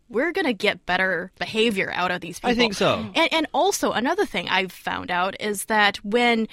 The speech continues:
Speaker 1: Chinese tourists travel in packs, I mean, in a, you know, tour group, sometimes they could be pretty bad.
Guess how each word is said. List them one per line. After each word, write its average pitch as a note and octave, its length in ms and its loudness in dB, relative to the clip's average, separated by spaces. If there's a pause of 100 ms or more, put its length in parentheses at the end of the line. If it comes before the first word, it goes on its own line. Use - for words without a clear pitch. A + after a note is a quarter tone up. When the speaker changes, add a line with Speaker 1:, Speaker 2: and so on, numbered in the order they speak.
(160)
Speaker 1:
Chinese D#4 540 0
tourists G#3+ 520 -2
travel G#3+ 580 -2
in E3 180 -12
packs, - 640 0
I G3+ 120 -4
mean, F#3+ 260 -6 (160)
in G#3 300 -2 (100)
a, D3+ 420 -2
you G#3 140 -2
know, E3 300 -4
tour G#3+ 240 -2
group, C4+ 320 -4 (360)
sometimes G#4+ 1080 2 (240)
they A3+ 100 0
could G3 160 -2
be G#3 80 -4
pretty G#3 440 -6
bad. D#3 460 -2